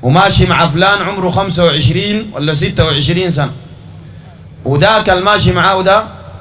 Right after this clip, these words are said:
منحرف أخلاقيا ودينيا"، بتخليه مش معاه ولا بتحذره؟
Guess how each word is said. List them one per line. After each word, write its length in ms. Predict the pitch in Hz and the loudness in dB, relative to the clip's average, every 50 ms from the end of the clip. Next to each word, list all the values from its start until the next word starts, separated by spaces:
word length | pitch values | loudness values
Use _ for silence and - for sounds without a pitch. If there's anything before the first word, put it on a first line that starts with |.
| - - - | -18 -12 -6
منحرف 480 | 131 151 165 156 135 196 220 208 175 147 - - - - - - - - - | -4 -2 0 0 2 2 2 2 0 -2 -4 -8 -12 -14 -16 -18 -16 -12 -10
أخلاقيا 680 | 135 - 147 160 165 165 160 165 202 214 214 208 208 | -6 -2 0 2 2 2 2 0 -2 -2 0 0 0
ودينيا"، 640 | 208 202 190 180 175 175 180 175 180 180 170 147 120 - - - - - - - - - - - - - - - - - - - - - - - - - - - - - - - - - - - - | 0 0 -2 -2 0 0 0 0 2 0 0 -2 -2 -6 -10 -14 -16 -16 -16 -16 -16 -16 -16 -16 -16 -16 -14 -14 -14 -14 -14 -14 -14 -14 -14 -14 -14 -14 -14 -14 -12 -12 -12 -12 -12 -12 -12 -8 -6
بتخليه 540 | 117 110 - 131 143 151 165 185 185 185 175 | -6 -2 0 2 2 2 2 2 2 2 2
مش 100 | 151 139 | 2 2
معاه 320 | 147 147 135 156 175 175 | 2 2 2 2 2 2
ولا 260 | 180 175 156 143 139 | 0 -2 -4 -4 -4
بتحذره؟ 520 | 127 - 143 127 131 143 139 120 117 107 | -6 -4 -4 -2 -2 -2 -2 -2 -4 -6